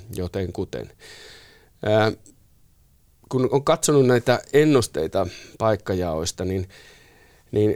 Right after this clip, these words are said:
tämä tulee muuttaa dynamiikkaa sillä tavalla, että ennen kutakuinkin kaksi suurinta ryhmää sai halutessaan enemmistön parlamentissa. Eli, eli, eli keskustaoikeiston E P P ja, ja sosiaalidemokraattinen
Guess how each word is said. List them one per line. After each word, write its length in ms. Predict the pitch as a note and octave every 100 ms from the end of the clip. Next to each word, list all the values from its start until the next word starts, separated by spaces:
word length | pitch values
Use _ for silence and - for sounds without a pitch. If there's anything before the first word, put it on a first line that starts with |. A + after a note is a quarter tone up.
| - -
tämä 200 | B2 A#2
tulee 280 | C#3+ D3
muuttaa 500 | C3 C#3 C#3 A2 G2+
dynamiikkaa 680 | A2 A2+ G2+ F2+ F2 - G2+
sillä 260 | F#2+ G#2+ F2+
tavalla, 280 | F2+ F2+ F#2
että 120 | -
ennen 420 | B2 A#2+ G#2+ F#2+ - A#2+ -
kutakuinkin 580 | C3 B2+ A2 G#2+ G2+
kaksi 300 | - A2+ -
suurinta 400 | - B2 G#2 F#2
ryhmää 480 | F2+ F#2+ F#2 E2+ F2
sai 240 | F2+ F#2 F2+
halutessaan 640 | G#2 F#2+ - - F2+ E2+
enemmistön 520 | G2+ E2+ C#2 - E2 E2+
parlamentissa. 720 | F2 D2 C2 A#1+ G2 - G2+
Eli, 360 | A2+ A2 G#2+ - _ - -
eli, 420 | G2+ G#2 G2+ -
eli 200 | G#2 G2+
keskustaoikeiston 1120 | - B2+ - G#2+ G#2 G2 G2+ G2 G2 G#2 F#2+ -
E 160 | A2
P 300 | - G#2+ -
P 20 | -
ja, 280 | G2 G2 F#2+ - - - - _ -
ja 380 | G2+ F#2 F2 - - _ - A2+
sosiaalidemokraattinen 1300 | A2+ G#2+ A2+ G2+ G2+ F#2 F#2+ F#2 G2 - G2 F#2